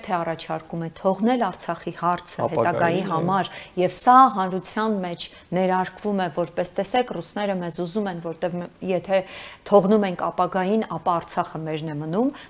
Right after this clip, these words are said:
Speaker 1: բայց եկեք հաս-, հասկանանք իրապես էդպես է, թե ոչ։ Ի վերջո, ռուսական կողմի, ա, միակ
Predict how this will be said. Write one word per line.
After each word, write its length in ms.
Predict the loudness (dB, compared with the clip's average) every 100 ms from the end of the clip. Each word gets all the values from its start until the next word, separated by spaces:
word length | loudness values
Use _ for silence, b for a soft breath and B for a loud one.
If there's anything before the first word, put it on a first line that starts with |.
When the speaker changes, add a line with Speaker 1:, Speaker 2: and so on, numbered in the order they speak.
| -10
Speaker 1:
բայց 160 | -4 0
եկեք 240 | 0 0
հաս-, 220 | -6 -8
հասկանանք 540 | -6 -6 -4 -4 -4 -2
իրապես 420 | -4 -2 -4 -4 -4
էդպես 320 | -4 -4 -4 -4
է, 60 |
թե 180 | -6 -6 -4
ոչ։ 160 | -4 -6 B B -4
Ի 160 | 0
վերջո, 460 | 2 0 -2 -6 -4 -4
ռուսական 420 | -6 -8 -6 -8 -4
կողմի, 420 | -4 -2 -4 -4 -6 B B B B
ա, 160 | -6 -4 -4 -6 -8 -10 -10 -10 -8 -8 0
միակ 580 | 4 6 8 6 0